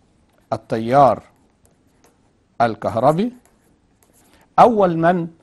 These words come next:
اكتشفه العالم أورستيد. اكتشف أنه عند مرور تيار في سلك مستقيم بجوار إبرة بوصلة مغناطيسية،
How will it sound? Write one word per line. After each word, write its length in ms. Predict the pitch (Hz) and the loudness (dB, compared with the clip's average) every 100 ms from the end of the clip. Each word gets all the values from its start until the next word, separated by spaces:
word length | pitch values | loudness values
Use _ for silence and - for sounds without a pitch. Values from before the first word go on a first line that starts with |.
| _ _ | _ _
اكتشفه 680 | 165 165 135 160 147 196 - _ _ _ _ _ _ _ _ 139 | -2 0 0 2 2 0 -4 _ _ _ _ _ _ _ _ 0
العالم 640 | 131 123 151 131 123 127 _ _ 160 | 4 4 4 2 -4 -8 _ _ 2
أورستيد. 640 | 156 127 - 156 190 220 - _ _ _ _ _ _ _ _ _ _ _ _ _ _ _ _ _ _ _ _ _ _ _ _ | 2 2 -6 -8 -8 -10 -20 _ _ _ _ _ _ _ _ _ _ _ _ _ _ _ _ _ _ _ _ _ _ _ _
اكتشف 480 | _ 214 214 196 - - | _ 0 2 0 -2 -4
أنه 380 | 143 151 165 139 | 0 2 2 2
عند 280 | 170 220 180 | 0 0 2
مرور 440 | 151 147 151 170 | 2 0 0 -2
تيار 540 | - 117 117 131 92 - _ _ | -2 -6 -2 0 0 -2 _ _
في 220 | - 117 | -8 -8
سلك 420 | - 151 113 - | -4 -4 -4 -10
مستقيم 760 | 104 95 - 95 - 156 254 - _ _ _ _ _ _ _ _ - | -14 -14 -14 -14 -8 -6 -8 -12 _ _ _ _ _ _ _ _ -10
بجوار 600 | 123 123 147 196 180 - | -6 -2 2 4 4 0
إبرة 260 | 180 156 127 | -4 -4 -6
بوصلة 560 | 120 160 - 123 - - 131 | -4 -4 -4 -8 -10 -10 -2
مغناطيسية، 920 | 131 117 117 104 - - 156 196 | -2 -2 -8 -10 -12 -8 -6 -6